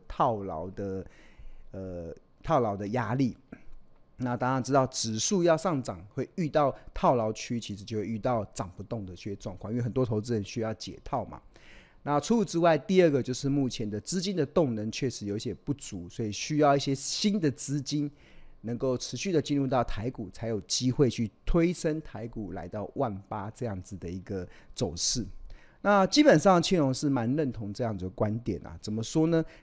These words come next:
刚才有提到说台股要，要挑战万八嘛，必须得先过两个天线。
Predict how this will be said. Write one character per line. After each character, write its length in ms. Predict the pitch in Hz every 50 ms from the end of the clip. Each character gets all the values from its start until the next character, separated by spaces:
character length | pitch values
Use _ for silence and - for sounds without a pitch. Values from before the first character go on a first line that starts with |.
| -
刚 120 | - 185 220
才 120 | 240 233
有 100 | 151 113
提 180 | - - 120 117
到 200 | 131 127 131 131
说 260 | - - 131 131 127
台 220 | - - 117 123
股 200 | 127 - 123 104
要， 260 | 107 113 110 113 110 - - _ _ _ _ _ _ _
要 200 | - 151 135 - - - -
挑 260 | - - 127 98 98
战 240 | - - 131 131 131
万 220 | 143 139 117 107 104 -
八 180 | - 107 104 104
嘛， 140 | 98 85 -
必 120 | 135 127
须 160 | - - 139
得 140 | 123 113 92
先 220 | - - 123 123 131
过 240 | - - 190 151 117
两 180 | 107 110 85 82
个 80 | 90 98
天 280 | - - - 127 127 135
线。 200 | - - -